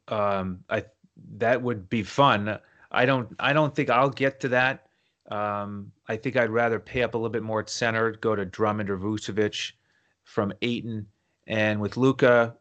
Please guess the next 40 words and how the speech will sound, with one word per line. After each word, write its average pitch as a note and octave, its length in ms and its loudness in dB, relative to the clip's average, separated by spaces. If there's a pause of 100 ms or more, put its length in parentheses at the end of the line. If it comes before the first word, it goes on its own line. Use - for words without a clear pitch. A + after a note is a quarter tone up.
(320)
you A#2 120 -6
know, G#2+ 120 -2
ten C#3 280 0
K C3+ 160 2
on A2+ 120 2
DraftKings A2 580 0
is F#2+ 120 -4
a G2 60 -4
nice G2 200 -4
price G2+ 260 -2
for G2 120 -6
him. F#2 280 -2 (120)
You A2 120 -8
know, G2+ 60 -2
I, G#2 160 0 (120)
I B2 100 0
could, B2 360 -6
I B2+ 100 0
could B2 180 -4
play A2 220 0
that, G2 320 0 (480)
but, A2 360 4
uh, G#2 200 0
he, A#2 160 -4
he A2+ 140 -6
won't B2+ 200 -2
be B2 80 0
my G#2+ 160 0
first A2+ 320 2
lineup, F#2 400 -2
but G2 140 0
I, G2 180 2
I G#2+ 40 -2
do A2+ 160 -2
prefer G#2+ 340 -2
him G2 160 -2
on F2+ 120 0
DraftKings F#2+ 520 -2
there. F2+ 320 -4 (640)
Um, D#2 360 -12